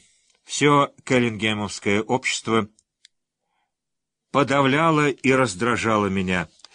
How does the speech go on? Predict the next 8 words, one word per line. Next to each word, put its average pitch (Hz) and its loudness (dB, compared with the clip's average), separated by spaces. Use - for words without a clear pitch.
и 92 -2
остаток 110 -2
вечера 110 0
я 104 0
провел 101 0
в 87 -8
никудышном 117 -2
настроении. 78 -8